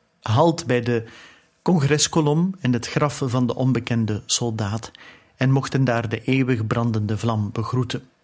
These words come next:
Langs de Muntschouwburg richting het Martelaarsplein eindigden we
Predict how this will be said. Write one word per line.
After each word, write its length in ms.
Langs 400
de 220
Muntschouwburg 1000
richting 460
het 180
Martelaarsplein 1000
eindigden 600
we 200